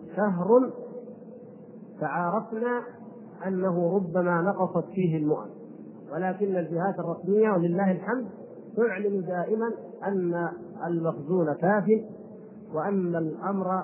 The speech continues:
متيسر وأن كل البضائع من ضروريات وكماليات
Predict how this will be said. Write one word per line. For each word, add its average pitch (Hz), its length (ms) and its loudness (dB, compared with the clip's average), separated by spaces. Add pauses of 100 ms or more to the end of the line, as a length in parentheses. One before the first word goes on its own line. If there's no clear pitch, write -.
متيسر 208 680 4 (600)
وأن 180 300 2
كل 208 260 4
البضائع 170 720 0 (540)
من 185 260 4 (420)
ضروريات 175 760 2
وكماليات 185 840 -2